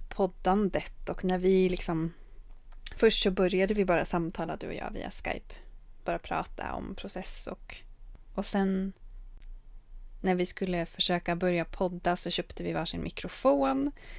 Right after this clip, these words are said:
och då satt vi båda två som någon slags så här stela pinnar och stirrade på den här mikrofonen och det var så jobbigt att prata i den och det blev som en helt annan grej för nu skulle vi spela in.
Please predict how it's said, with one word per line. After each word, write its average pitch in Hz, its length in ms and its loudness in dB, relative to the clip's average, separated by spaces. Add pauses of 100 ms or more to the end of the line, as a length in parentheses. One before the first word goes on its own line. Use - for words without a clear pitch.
(260)
och - 140 2
då 196 240 4 (380)
satt - 400 0
vi 196 60 4
båda 180 240 2
två 185 280 0
som 180 160 -2
någon 170 80 0
slags - 420 -4 (800)
så - 120 -2
här 202 60 4
stela 196 580 6
pinnar 196 500 6
och 190 100 6
stirrade 202 520 6
på 190 100 2
den 180 160 4
här 165 220 4
mikrofonen 285 880 4
och 220 80 4
det 233 80 6
var 214 100 6
så 202 220 4
jobbigt 175 280 4
att - 60 -2
prata - 340 4
i - 40 2
den 262 380 4
och 196 100 2
det 196 80 2
blev 180 200 4
som 180 140 0
en 180 80 2
helt 170 180 0
annan 160 280 0 (260)
grej 247 180 6
för 220 80 4
nu 202 120 6
skulle - 180 -2
vi 190 40 2
spela - 300 0
in. 269 520 6